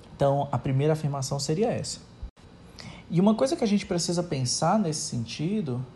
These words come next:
é na, nas nossas trilhas de formação pastoral. Eu não me lembro, na minha vivência de seminário, na minha vivência de estudo teológico, de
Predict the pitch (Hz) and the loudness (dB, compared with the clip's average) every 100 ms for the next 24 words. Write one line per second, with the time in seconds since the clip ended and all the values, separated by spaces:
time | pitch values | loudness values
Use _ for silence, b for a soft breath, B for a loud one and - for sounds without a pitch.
0 | B B B B - 151 156 175 190 196 | B B B B -4 2 4 6 6 4
1 | 202 202 202 208 208 180 196 202 196 185 | 2 4 4 4 2 2 4 2 0 -4
2 | 175 180 190 208 220 214 - 220 240 269 | -6 -2 0 2 0 -2 0 2 2 2
3 | 220 214 226 226 220 214 220 214 240 226 | 0 2 2 4 2 2 2 0 0 2
4 | 170 135 - - - B B B 160 202 | 2 0 -6 -20 -20 B B B 4 4
5 | 262 190 143 208 240 160 139 135 151 170 | 6 4 4 2 2 2 0 0 0 0
6 | 156 135 165 - 160 - 143 127 127 165 | 0 0 -2 -2 -4 -2 -2 0 0 0
7 | 165 143 139 135 135 156 160 - - 143 | 0 -2 -2 -4 -2 -4 -4 -6 -6 -4
8 | - 120 120 170 208 170 156 220 | -2 0 2 2 0 -4 0 -2